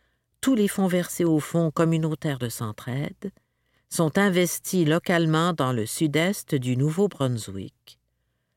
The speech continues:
Pour le président du cabinet stratégique de la campagne, Roberto Di Donato, cette expérience de bénévolat fut une révélation.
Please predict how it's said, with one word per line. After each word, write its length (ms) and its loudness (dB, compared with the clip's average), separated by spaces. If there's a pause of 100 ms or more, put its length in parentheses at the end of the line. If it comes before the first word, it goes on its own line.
(120)
Pour 140 2
le 100 6
président 520 2
du 140 -2
cabinet 420 0
stratégique 640 -4
de 80 -2
la 120 -4
campagne, 560 -2 (760)
Roberto 680 2
Di 200 -2
Donato, 720 -2 (1040)
cette 240 2
expérience 680 2
de 140 2
bénévolat 720 -2
fut 280 -8
une 180 -4
révélation. 920 -4